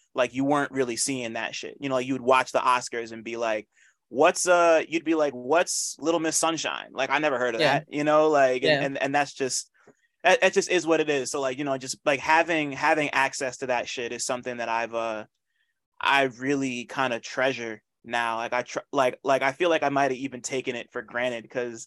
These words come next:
Speaker 1: um, there is this, um, I grew up in a town called Montclair,
Speaker 2: Mm.
Speaker 1: and it has, it has a theater called the Claridge. Um, used to go there and catch a whole bunch of, like, the coolest indie movies out. And, but one that I always come back to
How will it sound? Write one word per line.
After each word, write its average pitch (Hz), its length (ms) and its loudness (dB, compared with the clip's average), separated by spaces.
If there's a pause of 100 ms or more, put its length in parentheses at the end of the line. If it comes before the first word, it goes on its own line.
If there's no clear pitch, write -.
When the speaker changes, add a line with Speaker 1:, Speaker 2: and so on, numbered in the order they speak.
(480)
Speaker 1:
um, 123 440 0
there 147 180 2
is 147 100 -2
this, 143 220 -2 (160)
um, 143 200 2
I 143 120 2
grew 143 160 4
up 156 100 2
in 151 60 0
a 143 40 0
town 131 200 0
called 127 160 2
Montclair, 117 480 -4 (400)
Speaker 2:
Mm. - 20 -
Speaker 1:
and 120 540 2
it 135 100 2
has, 135 240 2
it 110 180 -16
has 139 220 2
a 135 60 -2
theater 135 240 0
called 120 180 0
the 113 80 -10
Claridge. 127 460 -2 (840)
Um, 131 380 4
used 135 220 -4
to 147 60 -4
go 143 140 6
there 131 160 4
and 123 140 -2
catch 131 160 -2
a 117 80 -2
whole 139 260 2
bunch 127 280 2
of, 131 80 -2
like, 120 180 0
the 117 80 -10
coolest 123 500 -6 (460)
indie 135 260 -2
movies 127 380 -4
out. 127 340 2
And, 120 460 -2 (160)
but 147 200 0
one 160 220 4
that 202 80 4
I 165 80 4
always 147 380 2
come 131 200 -6
back 135 280 0
to 123 320 -6